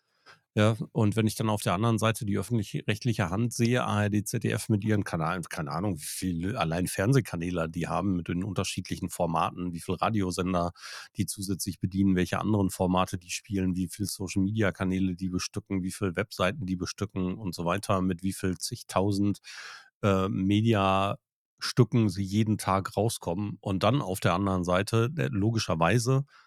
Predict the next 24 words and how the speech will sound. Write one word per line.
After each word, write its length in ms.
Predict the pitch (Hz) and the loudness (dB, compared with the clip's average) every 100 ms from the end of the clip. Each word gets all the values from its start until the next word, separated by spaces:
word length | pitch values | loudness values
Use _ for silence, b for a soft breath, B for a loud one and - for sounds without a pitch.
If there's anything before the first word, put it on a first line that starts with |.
| b _ _ _ _ | b _ _ _ _
passiert, 380 | 107 - 123 139 | 0 2 2 0
wo 220 | 98 117 113 | 4 6 8
mehr 260 | 104 131 | 8 6
passiert, 420 | - 120 - 123 | 6 2 4 -2
passiert 340 | - 107 127 - | 0 0 -2 0
natürlich 360 | 120 - 120 | 2 4 4
auch 180 | - 107 | 2 2
mehr 140 | 113 110 | 2 2
Fehler, 500 | - 156 92 78 - _ | 2 2 4 0 -6 _
ja? 220 | 104 107 120 - | 0 0 0 -4
Also, 400 | 98 101 101 110 | -2 2 2 0
na, 160 | 117 113 | -2 0
natürlich 580 | 107 104 139 123 - - | 0 0 2 2 2 -4
ist 180 | 127 - | -6 -4
es 140 | 104 | -6
auch 180 | 123 110 | -4 -2
so, 320 | 110 120 120 B B B _ | 4 6 6 B B B _
dass 160 | 104 - | -4 0
da 400 | 104 107 107 - _ _ _ _ _ _ | 4 4 4 0 _ _ _ _ _ _
der, 300 | 131 110 123 - | -8 -2 -2 -2
der 180 | 113 - | -2 2
Vergleichswert 760 | 113 95 98 139 - 80 78 85 | 6 6 6 4 0 0 0 -4
einfach 320 | 80 90 - | 0 -2 0
hinkt. 480 | 95 95 85 - | 0 0 0 -6